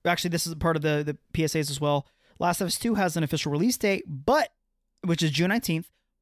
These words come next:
but apparently leaks are already floating around online.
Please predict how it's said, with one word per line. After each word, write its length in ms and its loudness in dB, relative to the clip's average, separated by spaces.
but 320 0
apparently 520 2
leaks 600 0
are 360 2
already 340 4
floating 360 2
around 160 2
online. 540 2